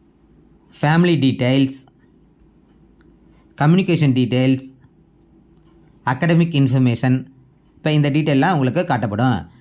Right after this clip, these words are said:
இந்த டீட்டெயில்லாம் already நீங்க ஸ்டூடெண்ட் லிஸ்ட்ல வெரிஃபை பண்ணியிருப்பீங்க. இப்ப இந்த டீட்டெயில்ஸ் எல்லாம் மீண்டும் ஒரு முறை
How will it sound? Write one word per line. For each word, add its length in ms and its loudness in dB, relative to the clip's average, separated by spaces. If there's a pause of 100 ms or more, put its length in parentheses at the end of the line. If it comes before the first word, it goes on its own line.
(180)
இந்த 180 2
டீட்டெயில்லாம் 420 0 (100)
already 340 -2
நீங்க 300 0
ஸ்டூடெண்ட் 400 0
லிஸ்ட்ல 400 -2
வெரிஃபை 280 0
பண்ணியிருப்பீங்க. 420 0 (680)
இப்ப 200 -2
இந்த 140 0 (100)
டீட்டெயில்ஸ் 360 -2
எல்லாம் 260 0
மீண்டும் 240 2
ஒரு 160 0
முறை 160 0